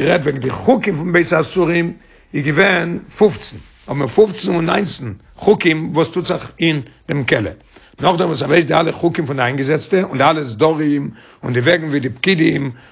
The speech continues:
וואס זיי מיט דער זאך פירן מיט זיי, יעמאלט ווערט ער א אסיר נכבד, א, א חשובר איינגעזעצטער. כאמו, ווי מיט געלערנט פריער,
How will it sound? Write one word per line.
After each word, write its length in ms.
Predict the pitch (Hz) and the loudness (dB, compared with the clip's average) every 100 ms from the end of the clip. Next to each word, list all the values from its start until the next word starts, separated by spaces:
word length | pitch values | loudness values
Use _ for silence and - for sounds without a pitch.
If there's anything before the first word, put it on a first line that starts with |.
| - | -8
וואס 100 | 123 | -2
זיי 100 | 147 | 0
מיט 100 | 165 | 0
דער 100 | 151 | 0
זאך 140 | 123 - | -2 -4
פירן 300 | 190 214 190 | 2 4 4
מיט 120 | 160 | 0
זיי, 300 | 139 147 143 - _ - | 2 2 0 -6 _ -8
יעמאלט 340 | 165 175 143 | -2 -2 0
ווערט 320 | 123 165 175 147 | 2 2 2 2
ער 220 | 143 143 139 _ - | 2 0 -6 _ -6
א 260 | 120 135 | -4 -2
אסיר 260 | 165 - 143 | -2 -2 -2
נכבד, 420 | 139 160 117 104 95 _ _ _ | 0 0 0 -2 -4 _ _ _
א, 300 | 107 104 104 104 - - _ | -6 -2 -2 -4 -14 -20 _
א 120 | - 117 | -6 -4
חשובר 580 | - 202 - 165 156 | 2 2 2 -2 -2
איינגעזעצטער. 640 | - 180 147 107 - - 98 - - _ _ _ _ - _ _ _ _ _ _ _ _ - | -2 -2 -2 -6 -8 -12 -14 -18 -20 _ _ _ _ -20 _ _ _ _ _ _ _ _ 0
כאמו, 400 | 143 127 143 180 | 2 4 4 2
ווי 140 | 170 | 0
מיט 120 | 143 | -2
געלערנט 400 | 117 143 170 160 | 0 2 2 0
פריער, 460 | - 127 120 139 180 | -6 -2 0 0 -2